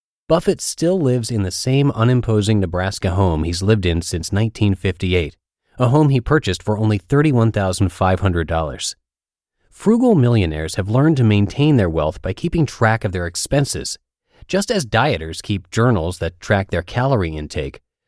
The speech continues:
frugal millionaires maintain books to track incoming and outgoing money. To be able to actually save and build wealth, one has to spend below their means to enable them to accumulate wealth. If you are a business owner,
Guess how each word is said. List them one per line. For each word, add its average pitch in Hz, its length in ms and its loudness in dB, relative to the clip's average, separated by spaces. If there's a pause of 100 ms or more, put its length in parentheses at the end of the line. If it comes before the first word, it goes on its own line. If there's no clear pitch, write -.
(120)
frugal 190 380 4
millionaires 107 580 2
maintain 110 560 0
books 101 360 -2
to 98 100 -6
track 104 400 -2
incoming 104 560 2
and 92 80 -2
outgoing 90 420 -4
money. 147 320 0 (580)
To 143 80 -4
be 156 140 2
able 214 180 2
to - 180 -2
actually 143 460 -2
save 120 420 -2
and 92 180 -2
build 98 280 -2
wealth, 92 400 -2 (320)
one 151 180 0
has 151 200 -4
to 120 100 -4
spend 127 420 -2
below 107 420 0
their 110 140 -2
means 104 460 -2
to 110 160 -2
enable 87 300 -2
them 85 200 -2
to 120 140 -4
accumulate 117 580 0
wealth. 76 320 -6 (480)
If 151 160 -4
you 240 120 0
are 202 100 2
a 131 40 2
business 110 440 0
owner, 76 320 -8